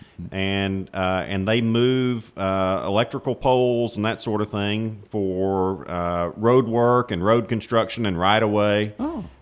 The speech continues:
Speaker 2: uh, and that sort of thing.
Speaker 1: Okay. It's kind of a specialty.
Speaker 2: Right. It is.
Speaker 1: Yeah. And so the previous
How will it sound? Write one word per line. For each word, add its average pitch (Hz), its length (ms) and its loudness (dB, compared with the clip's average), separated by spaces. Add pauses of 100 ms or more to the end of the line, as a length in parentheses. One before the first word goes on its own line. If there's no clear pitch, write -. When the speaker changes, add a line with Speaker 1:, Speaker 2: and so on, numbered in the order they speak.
(100)
Speaker 2:
uh, 95 60 -8
and 101 240 0
that 123 160 -4
sort 80 160 -4
of 67 80 -10
thing. 57 240 -10 (100)
Speaker 1:
Okay. 117 440 -4 (160)
It's 107 200 -2
kind 131 220 -2
of 127 80 -6
a 139 60 -6
specialty. 120 600 -8
Speaker 2:
Right. 117 280 4 (340)
It 104 140 -2
is. 107 320 -2 (240)
Speaker 1:
Yeah. 98 260 -2 (460)
And 110 160 0
so 123 180 6
the 110 120 2
previous 151 600 0